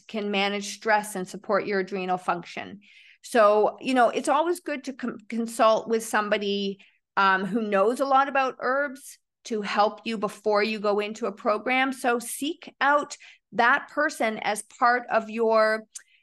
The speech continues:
health team. I have a massive health team, um, because I, I,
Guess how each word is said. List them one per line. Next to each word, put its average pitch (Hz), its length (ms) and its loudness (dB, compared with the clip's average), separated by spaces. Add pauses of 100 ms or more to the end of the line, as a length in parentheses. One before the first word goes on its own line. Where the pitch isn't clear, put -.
(160)
health 285 320 2
team. 190 360 -8
I 226 180 0
have 294 180 0
a 302 60 2
massive 262 580 0
health 196 420 -2
team, - 420 -12 (540)
um, 202 540 2
because 226 400 -2
I, 233 280 0
I, 240 300 -2